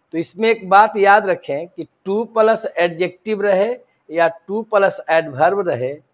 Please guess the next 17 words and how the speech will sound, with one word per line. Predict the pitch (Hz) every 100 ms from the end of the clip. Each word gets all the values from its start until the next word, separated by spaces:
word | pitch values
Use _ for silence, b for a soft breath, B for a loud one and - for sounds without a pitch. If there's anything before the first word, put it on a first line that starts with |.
| _ _ _ _ 180
तो |
जो | 165 175 202 202 -
इसके | 185 _ 220 208
बाद | 208 208 208 - _
to | 202 196
plus | 226 240 220
वी | 180 147 185
वन | 233 247
जो | 240
आ | 175 175
रहा | 170 139 139
है | 123 165 220 _ _ 170
उसका | - -
अर्थ | 202 - 190 208 180
negative | 151 143 147 147 196
होता | 151 127 _
है। | _